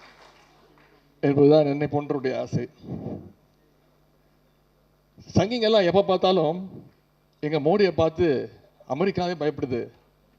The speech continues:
எங்க மோடி பேசினார்னா ஐரோப்பாவே நடுங்குது, எங்க மோடியை பார்த்து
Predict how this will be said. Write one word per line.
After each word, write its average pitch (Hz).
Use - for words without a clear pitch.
எங்க 156
மோடி 180
பேசினார்னா 165
ஐரோப்பாவே 175
நடுங்குது, 151
எங்க 156
மோடியை 180
பார்த்து 160